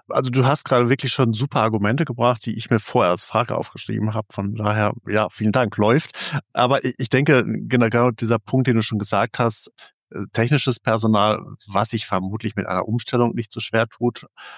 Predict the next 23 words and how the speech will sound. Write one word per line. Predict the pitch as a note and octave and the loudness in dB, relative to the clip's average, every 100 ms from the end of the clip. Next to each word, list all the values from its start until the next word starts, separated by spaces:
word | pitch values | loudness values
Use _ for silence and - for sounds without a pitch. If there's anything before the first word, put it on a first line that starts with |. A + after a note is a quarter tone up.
| - - - | -20 -12 -2
dann | G#2 G#2+ A2 - | 2 4 2 0
die | - | -8
Größe | - A2 B2 A#2+ - | 2 4 4 0 -4
spielt | - - G#2 | -10 -10 -8
sicherlich | G#2 G#2 G2 | -2 -2 0
auch | F#2+ A#2+ | 0 0
eine | A2+ | 0
Rolle. | G#2 G#2+ A2 A2 | 2 2 4 2
Aber | G#2 G#2+ | 2 0
ich | - | 2
finde, | B2 | 0
der | A2+ C#2+ | 2 0
entscheidende | E2+ F#2 C3 D#3+ | 0 0 2 0
Punkt | - F2+ | 0 -6
ist | - | -2
ja | F#2 | 0
eigentlich, | D#2+ F#2+ G#2 - | 0 0 -4 -4
dass | F#2 - | -2 -2
ihr | E2+ | 0
eh | G2+ C#3+ | 2 4
schon | C#3 B2+ | 2 2
beschlossen | A2+ - A2+ - A2+ | 0 0 -2 0 0
habt, | A2+ | 0